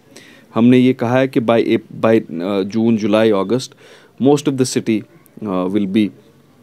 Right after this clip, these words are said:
उनकी सड़कें बिल्कुल ठीक होंगी। अ, लेकिन ये सही बात है कि एक बहुत बड़ा एडमिनिस्ट्रेटिव डेफिसिट है। अ, वो पिछले तीस चालीस सालों का रिवायती एक डेफिसिट है। जब सिर्फ यही काम होते थे, जो एमएलए सिर्फ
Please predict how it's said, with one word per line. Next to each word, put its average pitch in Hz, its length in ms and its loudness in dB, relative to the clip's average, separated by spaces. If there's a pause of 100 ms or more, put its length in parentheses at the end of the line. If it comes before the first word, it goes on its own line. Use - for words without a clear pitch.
(280)
उनकी - 260 -8
सड़कें 110 380 -2
बिल्कुल 98 280 -4
ठीक 104 260 -6
होंगी। 98 260 -6
अ, 180 60 -14 (920)
लेकिन 214 480 -2 (420)
ये 185 240 -2
सही 185 320 -4
बात 147 320 -2
है 170 80 -4
कि - 120 -6
एक 160 180 -6
बहुत 135 220 -4
बड़ा 123 300 -2
एडमिनिस्ट्रेटिव 117 600 -6
डेफिसिट 117 460 -4
है। 82 100 -16 (800)
अ, 92 40 -10
वो 117 200 0
पिछले 160 320 -4
तीस - 220 -4
चालीस 131 340 0
सालों 113 240 0
का 123 100 0
रिवायती 110 480 0
एक 98 120 -4
डेफिसिट - 520 -10
है। 90 140 -18 (540)
जब 135 220 0
सिर्फ 143 300 -4
यही 147 200 0
काम 139 280 0
होते 113 300 -4
थे, 127 260 -8
जो 160 160 -4
एमएलए 123 380 2
सिर्फ 135 340 -2